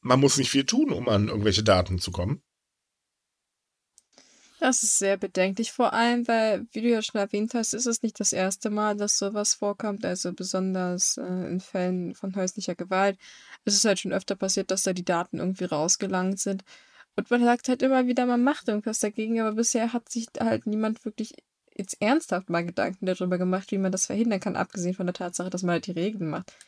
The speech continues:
Speaker 2: Aber das ist eine Zahl. Was sagtest du, wie viel waren das nochmal? Drei, dreißigtausend?
Speaker 1: Dreitausend, dreitausendfünfhundert alleine nur von einer Person.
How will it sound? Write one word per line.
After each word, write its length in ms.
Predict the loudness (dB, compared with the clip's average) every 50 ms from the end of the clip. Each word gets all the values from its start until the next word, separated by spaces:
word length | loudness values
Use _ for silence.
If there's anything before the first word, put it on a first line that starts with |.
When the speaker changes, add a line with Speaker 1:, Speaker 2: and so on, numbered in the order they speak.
| _ -18 -4
Speaker 2:
Aber 280 | 0 4 4 4 4 2 -4 -12 _ _
das 240 | 0 0 2 2
ist 160 | 0 0 0 -2
eine 100 | -2 -2
Zahl. 360 | -4 -4 -2 -2 -2 -2 -4 -6 -8 -4 -2
Was 120 | 0 2
sagtest 340 | 2 2 2 2 0 -2 0
du, 80 | 0 0
wie 80 | 2
viel 160 | 2 2 2
waren 140 | 2 2 2
das 120 | 2 0 2
nochmal? 180 | 2 0 0 0
Drei, 400 | -2 0 0 0 0 0 -2 -2
dreißigtausend? 460 | 0 2 4 6 6 8 6 6 6
Speaker 1:
Dreitausend, 360 | 6 8 8 6 6 2 -2 -6 -10 -12 -14 -6 -2
dreitausendfünfhundert 1200 | 2 4 6 4 4 2 0 0 0 0 0 -2 -6 -4 -6 -6 -6 -4 -4 0 0 0 0 0
alleine 400 | -2 0 4 6 6 6 6 6
nur 140 | 4 4 2
von 180 | 0 -2 -2 -2
einer 220 | 0 0 0 0
Person. 420 | -2 -2 -4 -4 -4 -6 -8 -10